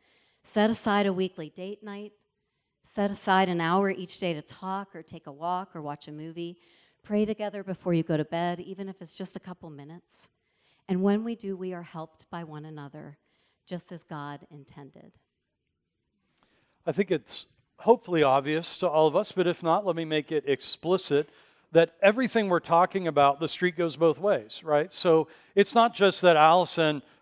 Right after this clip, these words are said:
Speaker 2: pays attention to me, I'm also called to pay attention to her, right? The fourth point that we would say is this, is that part of being emotionally generous is showing affection. And really what we would say is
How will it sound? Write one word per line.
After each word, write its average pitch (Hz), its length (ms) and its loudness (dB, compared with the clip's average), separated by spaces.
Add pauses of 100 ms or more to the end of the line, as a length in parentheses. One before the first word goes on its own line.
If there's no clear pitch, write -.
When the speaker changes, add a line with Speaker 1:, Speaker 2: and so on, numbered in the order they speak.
Speaker 2:
pays 175 260 4
attention 165 480 -4
to 147 100 0
me, 208 320 -8
I'm 196 220 2
also 185 340 2
called 180 360 2
to 175 80 -6
pay 165 180 -2
attention 156 640 -6 (400)
to 160 160 6
her, 156 460 2
right? 151 260 2 (340)
The 170 300 8
fourth 202 580 8
point 170 280 2
that 170 100 8
we 165 140 4
would 151 180 2
say 147 460 6 (260)
is 160 240 2
this, 143 480 6
is 165 220 0
that 175 260 6
part 247 240 6
of 254 100 -2
being 220 200 4
emotionally 175 520 0
generous 151 720 0 (460)
is 175 180 6
showing 208 420 4
affection. - 760 0 (800)
And 185 320 6 (220)
really 220 420 8
what 190 300 6
we 208 140 2
would 196 120 0
say 190 240 6
is 175 340 2